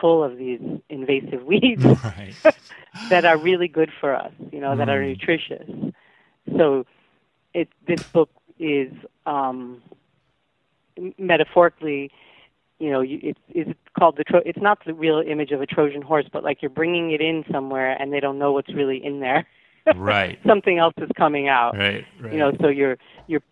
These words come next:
Speaker 1: putting it in a guise that's appealing, that's attractive, tasty, and really you're ce-, you're celebrating local, you know, wild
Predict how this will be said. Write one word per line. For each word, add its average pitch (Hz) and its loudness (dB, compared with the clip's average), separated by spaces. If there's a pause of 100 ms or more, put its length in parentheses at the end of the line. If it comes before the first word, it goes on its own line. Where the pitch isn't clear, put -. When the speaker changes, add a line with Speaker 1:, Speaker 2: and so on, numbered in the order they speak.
(100)
Speaker 1:
putting 214 2
it 165 0
in 147 -2
a 139 -6
guise 143 2
that's 143 -12
appealing, 160 -4
that's 143 -6
attractive, 135 -4 (160)
tasty, 135 -8 (460)
and 139 -6
really 170 2
you're 143 -2
ce-, - -2
you're 143 -4
celebrating 143 0
local, 143 -2 (500)
you 151 -12
know, 131 -6
wild 131 2